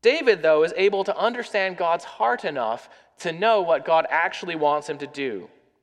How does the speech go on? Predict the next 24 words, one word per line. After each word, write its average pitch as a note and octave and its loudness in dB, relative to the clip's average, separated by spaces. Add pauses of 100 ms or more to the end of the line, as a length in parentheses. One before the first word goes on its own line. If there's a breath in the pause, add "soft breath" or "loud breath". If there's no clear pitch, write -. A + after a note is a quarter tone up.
(720)
He D#3+ -10
says, E3+ 0
"The D#3+ 2
Lord A3 2
forbid G#3 2
that D3+ 0
I E3 4
should E3 -6
do A3 -6
this F3+ -4
thing C#3+ -6
to C#3 -12
my A#2+ -2
Lord, F#2+ -6 (320 soft breath)
the D#3+ 2
Lord's G#3+ 2
anointed, F#3+ -4 (300 soft breath)
to D#3+ -8
put A3 -2
out G#3 4
my F3+ 2
hand G#3 -2
against C#3+ -4
him, A2+ -6